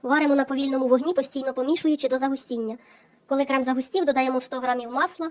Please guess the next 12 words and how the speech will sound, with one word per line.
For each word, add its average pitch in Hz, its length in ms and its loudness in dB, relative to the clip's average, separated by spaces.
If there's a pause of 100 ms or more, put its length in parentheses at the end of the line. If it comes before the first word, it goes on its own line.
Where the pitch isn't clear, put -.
та 247 120 -2
ванільний 285 400 0
цукор. 226 400 -12 (800)
Перемішуємо, 330 760 -2
поки 294 200 0
масло 277 280 -2
не 269 80 0
розтане. 240 480 -6 (220)
Потім 277 280 -2
виливаємо 240 460 0
в 220 60 -6
миску, 294 400 -4